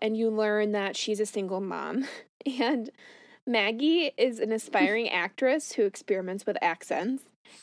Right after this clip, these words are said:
Speaker 1: And Michael is so deadpan and really unenthusiastic.
Speaker 2: <laughs>
Speaker 1: He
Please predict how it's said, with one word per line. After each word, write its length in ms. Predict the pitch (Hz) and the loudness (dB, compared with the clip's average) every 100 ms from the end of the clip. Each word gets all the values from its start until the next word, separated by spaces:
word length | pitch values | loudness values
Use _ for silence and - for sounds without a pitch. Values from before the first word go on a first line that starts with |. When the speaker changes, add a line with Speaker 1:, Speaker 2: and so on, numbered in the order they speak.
| - | -6
Speaker 1:
And 540 | 214 240 220 226 220 190 - | 0 2 2 2 0 -4 -6
Michael 600 | 240 208 196 202 247 254 | -4 -2 -2 0 0 2
is 260 | 233 208 208 - | 2 0 -6 -10
so 560 | - - - 220 220 208 | -10 -4 2 6 6 4
deadpan 680 | 175 147 - 175 202 233 - | 2 -2 -2 0 0 0 -2
and 160 | 220 196 | -4 0
really 320 | 196 160 - | 0 2 0
unenthusiastic. 960 | 196 202 185 180 185 131 175 - 208 214 302 | -2 -4 -4 -2 -2 -2 -2 0 0 2 0
Speaker 2:
<laughs> 80 | 247 | 0
Speaker 1:
He 360 | 254 214 208 | -2 2 2